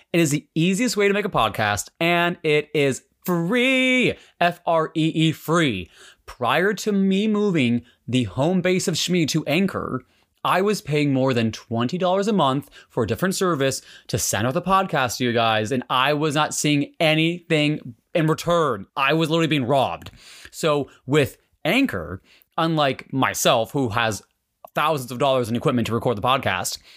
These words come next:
you don't need any of that. All you need is a phone or a computer,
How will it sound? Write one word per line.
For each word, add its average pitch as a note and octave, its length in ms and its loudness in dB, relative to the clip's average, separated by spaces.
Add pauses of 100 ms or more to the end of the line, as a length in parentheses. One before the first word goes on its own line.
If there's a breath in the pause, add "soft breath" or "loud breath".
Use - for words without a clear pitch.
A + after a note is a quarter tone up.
(180 loud breath)
you D3+ 100 0
don't F3+ 140 2
need G#3+ 120 0
any C3+ 180 0
of F2+ 60 -4
that. E2 280 -10 (260 loud breath)
All D3+ 160 2
you G3 60 2
need F3+ 120 2
is C#3 80 0
a B2 60 0
phone F3+ 300 0
or G#3+ 80 0
a G3+ 40 -2
computer, C3+ 480 0